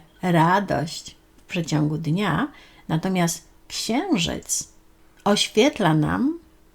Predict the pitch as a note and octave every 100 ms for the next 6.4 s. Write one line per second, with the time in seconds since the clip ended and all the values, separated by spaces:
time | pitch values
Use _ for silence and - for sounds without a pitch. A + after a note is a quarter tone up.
0 | _ _ - G3 E3+ G3+ F3+ F3 G3 F3
1 | F3 _ _ _ _ - F#3 G3+ C#4 -
2 | - F#3 - _ _ - - F#3+ A3 -
3 | - E3+ E3 F3 - F3+ F3 G#3+ A3 F#3
4 | - G3 F#3 F3+ D#3+ - E3+ F3 G3+ G#3
5 | F#3+ E3 - F3 F#3 F#3+ C4 E4 F3+ D#3
6 | D3+ E3+ - -